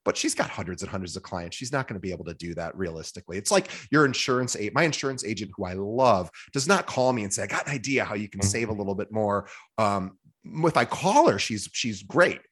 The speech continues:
Speaker 2: Mm-hmm.
Speaker 1: but does she have time? She has tw-, two thousand clients. Of course, she's not gonna call me. I
Speaker 2: Mm-hmm.
Speaker 1: understand.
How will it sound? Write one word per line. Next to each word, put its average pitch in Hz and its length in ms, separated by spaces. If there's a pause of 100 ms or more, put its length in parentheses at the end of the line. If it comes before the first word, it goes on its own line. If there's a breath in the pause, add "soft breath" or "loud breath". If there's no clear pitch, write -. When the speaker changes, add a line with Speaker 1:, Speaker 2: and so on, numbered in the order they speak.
(180 loud breath)
Speaker 2:
Mm-hmm. 98 160
Speaker 1:
but 135 300
does 131 120
she - 140
have 135 160
time? 113 200
She 110 140
has 95 80
tw-, - 220
two 107 100
thousand 101 300
clients. 120 400
Of - 80
course, - 200
she's 104 200
not 82 100
gonna - 140
call 76 240
me. 82 140
I 143 80
Speaker 2:
Mm-hmm. 180 100
Speaker 1:
understand. 98 480